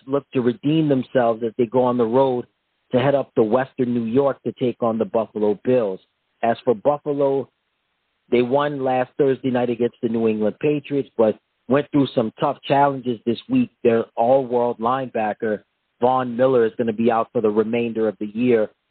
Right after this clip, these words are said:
with tearing his A C L. But one thing's for sure, you've got Stefon Diggs, you've got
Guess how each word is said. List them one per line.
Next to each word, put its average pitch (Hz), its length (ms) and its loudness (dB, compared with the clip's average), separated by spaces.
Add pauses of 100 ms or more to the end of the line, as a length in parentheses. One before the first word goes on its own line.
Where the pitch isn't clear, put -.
(260)
with 110 220 0
tearing 117 340 -2
his 117 100 -10 (120)
A 107 240 -6
C 113 220 0
L. 90 320 -2 (340)
But 107 160 0
one 123 340 0
thing's 156 300 0
for 135 100 -2 (120)
sure, 135 220 2
you've 110 200 -10
got 110 200 -2 (100)
Stefon 104 560 -6
Diggs, 143 360 2 (360)
you've 113 140 -6
got 101 260 -4